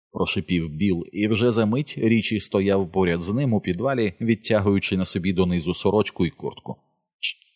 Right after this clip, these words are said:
чи ти думав, хто тут?" "Страховисько", — відповів Річі й тремтливо реготнув. "П-, п-, піди в той бік, а я п-, п-, п-,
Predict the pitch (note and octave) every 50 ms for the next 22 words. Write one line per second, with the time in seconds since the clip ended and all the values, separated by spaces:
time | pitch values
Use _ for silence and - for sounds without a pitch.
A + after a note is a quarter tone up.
0 | _ - - D3+ - - C#3+ C3+ G#2+ C#3 C#3+ B2+ A2 A2 A#2 C3 - - - -
1 | - - - - - C#3+ G#2 D#2+ - - - - - _ _ _ _ _ _ _
2 | _ _ _ _ _ - - - - - - - - - A#2+ A#2 G#2+ E2+ C#2 -
3 | - - - - - - _ _ - F#2+ G2+ F#2+ - - G#2 G2 F#2 F#2 F#2 F2+
4 | F2+ G#2 G#2+ - - F#2+ F2 D2 - - F#2 F2 F2 F2+ - - G#2 G2 F2+ D#2
5 | E2+ E2 E2+ E2 E2 E2 F#2+ - - - D2 A#1+ - _ _ _ _ _ _ _
6 | _ _ _ _ _ _ - - - - D2+ - - _ _ - G#2 G2 F#2 G2+
7 | G#2 F#2+ E2 D#2 - - A#2 A#2 A#2 F#2+ E2 E2 D2+ - - F#2 F2+ F2+ F#2 F2+
8 | - - - - - G2 - - -